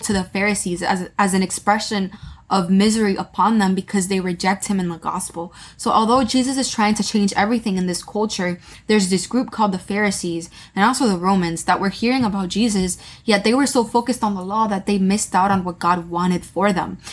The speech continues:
And so Jesus is telling them in verses twenty-four through twenty-six,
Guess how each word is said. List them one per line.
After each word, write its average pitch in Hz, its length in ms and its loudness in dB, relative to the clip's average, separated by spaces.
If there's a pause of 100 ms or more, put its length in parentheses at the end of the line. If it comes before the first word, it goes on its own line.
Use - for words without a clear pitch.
(180)
And 202 160 2
so 202 140 2
Jesus 214 400 0
is 196 120 -2
telling 208 360 2
them 180 140 0
in 180 120 -2
verses 180 340 0
twenty-four 202 600 0
through 233 180 -2
twenty-six, 180 640 -4